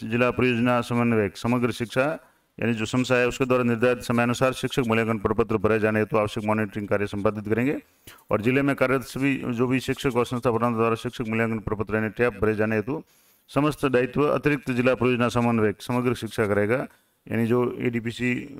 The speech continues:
समसा है उनका मॉनिटरिंग में ये सारा कार्य होगा। और शिक्षक मूल्यांकन प्रपत्र के अंतर्गत समस्त कार्यों की मॉनिटरिंग का दायित्व जिला और ब्लॉक कार्यालय अधिकारियों का संयुक्त रूप से होगा। ये पूरी जानकारी थी। इसके अलावा कुछ किसी भी तकनीकी समस्या के समाधान के लिए जिला, अतिरिक्त जिला, अ, परियोजना समन्वयक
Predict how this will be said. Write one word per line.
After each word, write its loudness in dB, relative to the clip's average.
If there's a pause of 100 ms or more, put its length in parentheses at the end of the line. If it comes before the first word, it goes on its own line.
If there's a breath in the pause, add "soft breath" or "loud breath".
(140)
समसा -2
है 2
उनका 0 (360)
मॉनिटरिंग 0
में 4
ये 2
सारा 0
कार्य 2
होगा। 2 (400 loud breath)
और 2
शिक्षक -2
मूल्यांकन 2
प्रपत्र 2 (520)
के 4
अंतर्गत 0
समस्त -2
कार्यों 2
की 0
मॉनिटरिंग 0
का 4
दायित्व 0
जिला 2
और 2
ब्लॉक 0 (100)
कार्यालय 2
अधिकारियों 0
का 2
संयुक्त -4
रूप -2
से -4
होगा। 0 (480 soft breath)
ये 2
पूरी 0
जानकारी 2
थी। -4
इसके -4
अलावा 2
कुछ -4 (400 soft breath)
किसी -2
भी 2
तकनीकी 0
समस्या 0
के -2
समाधान 0
के 2
लिए 0
जिला, 2
अतिरिक्त -2
जिला, 2
अ, -2
परियोजना -2
समन्वयक -2